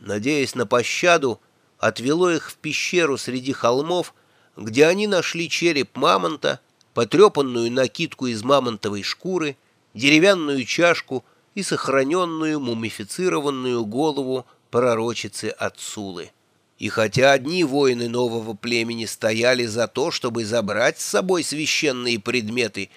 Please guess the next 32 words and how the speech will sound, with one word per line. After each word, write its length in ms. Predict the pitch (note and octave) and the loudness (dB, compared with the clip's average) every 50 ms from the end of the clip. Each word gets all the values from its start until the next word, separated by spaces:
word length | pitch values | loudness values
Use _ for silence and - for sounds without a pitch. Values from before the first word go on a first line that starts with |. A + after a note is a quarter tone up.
| - _ _ - | -20 _ _ -8
и 120 | B2 A#2 | -6 -2
так 260 | G#2 - C#3+ C#3+ - | 2 4 4 4 4
унести 500 | C#3+ C3+ B2+ C3 C3 A2+ - - - C#3+ | 2 -2 -2 -2 -4 -4 -6 -8 -8 -8
с 60 | A#2 | -6
собой 540 | - - - C3 A#2+ A2 G#2+ C#3 F#3 F#3 D3 | -6 -4 0 0 0 2 2 2 2 2 2
богов 440 | A#2 B2+ B2 B2 B2 C3 A#2+ - - | 4 2 2 4 2 0 0 -2 -2
первых 460 | - B2+ B2+ B2 A2+ A2 G#2 - - | -2 0 2 2 2 0 -4 -6 -6
людей 500 | A#2 A#2+ A#2+ A2 A#2 B2 A2+ G2+ G2 - _ | -6 -6 -4 -2 0 0 0 0 -2 -8 _
и 260 | - A2 A#2 A#2+ A#2 | -6 -4 -4 -2 -4
их 160 | A2 - - | -4 -6 -8
силу, 480 | - - - E3 G3+ G3+ F2 - - - _ _ _ _ _ _ _ _ _ _ _ - | -10 -8 -6 -6 -6 -6 -6 -8 -12 -14 _ _ _ _ _ _ _ _ _ _ _ -10
другие 580 | G#2 A2 C3+ C#3+ C#3+ C3+ C3 F3+ G#3+ A3+ A3+ | -4 -2 0 0 0 0 0 0 0 0 0
воспротивились, 1040 | G#3 G#3 G3+ - - G3+ G#3 G3 - - G#3+ G3+ C#3+ G#2+ G2 - - - - - - _ _ _ _ | 0 -2 -2 -2 0 0 0 0 0 -2 -4 -4 -4 -6 -8 -10 -12 -14 -14 -16 -16 _ _ _ _
говоря, 460 | - A2+ B2 A#2+ A#2+ A#2+ A#2 B2 A#2 - | -4 -2 0 2 2 2 2 2 0 -2
что 200 | - - A2 G2+ | -4 -6 -6 -4
это 360 | - G#2+ C3+ E3+ - E3+ D#3 | 0 0 0 0 0 0 -2
навлечёт 560 | C3+ B2 G#2 A2+ A#2 G#2+ - - B2 A2+ - | -2 -2 -2 -2 -4 -2 -2 -2 -2 -2 -2
на 140 | A#2+ A#2 A2+ | -2 -4 -2
них 220 | A#2 A#2+ G#2+ - | -2 -4 -6 -6
беду 440 | G2 G#2+ A#2 A2 G#2 B2 C#3+ F#3 F#3+ | -4 -4 -4 -4 -2 -2 -2 -2 -2
и 100 | E3+ C3 | -4 -4
злобу 560 | A2+ G2 G#2 G#2+ A#2+ B2+ C#3+ D3 D#3+ F3 - - - - _ | -6 -8 -8 -4 -2 0 0 0 0 -2 -4 -4 -10 -16 _
их 240 | - A2+ A2 - - | -8 -6 -6 -6 -6
собственного 800 | - - F#3 G#3 G3+ - - - D3+ C#3 C3 C3 B2+ A#2+ B2+ B2 | -2 0 0 0 0 -2 -6 -4 -4 -2 -2 -2 -2 0 -2 0
бога, 440 | A#2+ B2+ A#2 G#2+ F2+ D2 A#1 - - _ _ _ _ _ _ _ _ - | 2 2 0 0 0 -6 -10 -12 -14 _ _ _ _ _ _ _ _ -8
ведь 260 | G#2 G#2 F#2 - F#2+ | -6 -6 -6 -4 -6
это 240 | G2+ G2+ - C#3+ G#2+ | -6 -4 -4 -4 -6
были 320 | G2 G2 A2+ C3 D3 D3 | -4 -4 -4 -4 -2 -2
люди 460 | B2+ G#2+ A2 A#2+ C3+ C3 D3+ D#3+ D3 _ _ _ - | -2 -2 -4 -6 -6 -6 -6 -8 -8 _ _ _ -12
из 160 | A2+ G#2 - | -10 -10 -10
племени 480 | - - G#2 G2 G2 G2+ A2 A#2 B2 C3+ | -8 -6 -4 -4 -4 -4 -4 -4 -4 -4
Ворона, 600 | C3+ D#3+ G3+ F#3+ C#3 A2 F#2 D2+ B1 B1 - | 0 4 4 4 4 2 -2 -6 -8 -10 -12